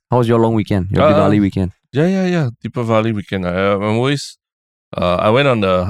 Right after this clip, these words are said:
Speaker 2: uh, I mean, truth my word, I did go to check out, um, Orchard Road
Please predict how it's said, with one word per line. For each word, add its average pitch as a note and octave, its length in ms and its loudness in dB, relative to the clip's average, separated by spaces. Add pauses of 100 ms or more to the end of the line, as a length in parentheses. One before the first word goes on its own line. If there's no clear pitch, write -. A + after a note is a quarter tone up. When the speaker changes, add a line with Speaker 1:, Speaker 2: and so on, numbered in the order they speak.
Speaker 2:
uh, G#2+ 500 -4
I - 80 -6
mean, A#2+ 140 -2
truth - 240 -4
my G#2+ 140 2
word, G#2+ 220 2
I F#2+ 100 0
did G2 180 -4
go G2+ 140 0
to F#2+ 200 0
check - 220 -4
out, F#2 180 0 (120)
um, D#2 500 0 (720)
Orchard F#2+ 280 -2
Road F2+ 200 0